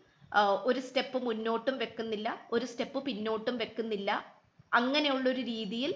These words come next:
നിങ്ങളുടെ മുന്നിൽ നിൽക്കുന്നുണ്ടാകാം. അതായത് ഒരു മോഷനുമില്ലാതെ അല്ലെങ്കിൽ ഒരു അനക്കവുമില്ലാതെ "എന്നെക്കൊണ്ട് ഒന്നിനും സാധിക്കില്ല" അല്ലെങ്കിൽ "എന്നെക്കൊണ്ട് വയ്യ" എന്നുള്ള രീതിയിൽ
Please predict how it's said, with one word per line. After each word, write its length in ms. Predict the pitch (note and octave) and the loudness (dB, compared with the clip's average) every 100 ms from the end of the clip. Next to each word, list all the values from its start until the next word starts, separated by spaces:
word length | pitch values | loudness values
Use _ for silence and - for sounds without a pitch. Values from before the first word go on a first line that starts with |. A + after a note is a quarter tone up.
| - | -4
നിങ്ങളുടെ 340 | A#3 A3+ A3+ | -2 0 0
മുന്നിൽ 360 | A#3 G#3+ A3+ A#3 | -2 -2 -2 -2
നിൽക്കുന്നുണ്ടാകാം. 920 | A3 A3 C4 A#3 G3 F#3 F3 E3+ D#3+ - - - _ _ - | -4 -4 -4 -2 0 0 -2 -2 -8 -12 -20 -20 _ _ 6
അതായത് 460 | C4 C4 B3 E4+ - - _ _ - | 10 10 8 0 -4 -18 _ _ 0
ഒരു 160 | B3+ C4+ | 2 2
മോഷനുമില്ലാതെ 1080 | B3 B3 A#3+ C4+ B3+ B3+ G#3 G3+ F#3+ F3+ - | 2 2 2 0 0 0 2 2 2 0 -2
അല്ലെങ്കിൽ 280 | A3 A3+ A#3 | -2 0 4
ഒരു 120 | A#3+ | 6
അനക്കവുമില്ലാതെ 1080 | A3 G3+ - A#3 A#3 G#3 G3+ F#3+ A3+ G#4+ - _ _ _ _ - | 4 2 0 2 2 2 2 2 0 -6 -12 _ _ _ _ 0
"എന്നെക്കൊണ്ട് 480 | C4 C4+ C#4 C4 | 4 4 4 4
ഒന്നിനും 420 | A#3+ A#3 A#3 B3 C4 | 2 2 0 -2 0
സാധിക്കില്ല" 720 | B3 G#3 G3+ G#3 G#3+ G3 F3 | 4 4 2 -2 -2 0 0
അല്ലെങ്കിൽ 240 | G#3 G#3+ A#3 | 0 0 0
"എന്നെക്കൊണ്ട് 460 | G#3+ A3 A3 A3 | 2 0 0 0
വയ്യ" 540 | A3+ G#3+ G3 G3 G#3+ E3+ - | 2 2 2 2 2 2 -2
എന്നുള്ള 360 | A#3 B3 B3 | -2 0 2
രീതിയിൽ 520 | B3 A3+ A3 A3 C4+ | 0 -2 -4 -4 -4